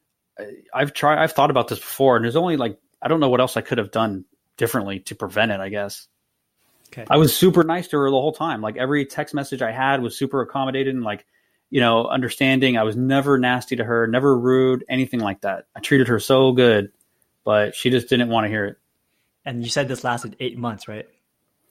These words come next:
Speaker 1: Yeah, eight months from
Speaker 2: I
Speaker 1: start
Speaker 2: can only
Speaker 1: to finish.
Speaker 2: imagine eight months of, like, dealing with this. Like, your stomach must have been, like, full of knots.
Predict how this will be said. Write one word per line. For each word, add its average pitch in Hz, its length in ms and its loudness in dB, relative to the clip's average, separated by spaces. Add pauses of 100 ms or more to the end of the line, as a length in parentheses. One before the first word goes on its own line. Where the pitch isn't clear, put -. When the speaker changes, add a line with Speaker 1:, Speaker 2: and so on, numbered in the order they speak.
(160)
Speaker 1:
Yeah, 117 320 2 (160)
eight 139 160 4
months 120 400 0 (800)
from 107 120 -6
Speaker 2:
I - 60 -10
Speaker 1:
start 127 140 2
Speaker 2:
can 127 100 4
only 147 120 2
Speaker 1:
to 139 80 4
finish. 135 140 2
Speaker 2:
imagine 127 160 -4
eight 139 160 -2
months 127 480 -4 (220)
of, 120 160 -4
like, 110 280 -8
dealing 123 340 -2
with 110 180 -10
this. - 440 -10 (160)
Like, 110 200 -8
your 123 80 -2
stomach 156 340 2
must 143 160 2
have 135 80 2
been, 127 160 2
like, 113 160 -2
full 127 220 0
of 113 80 -2
knots. 110 440 -2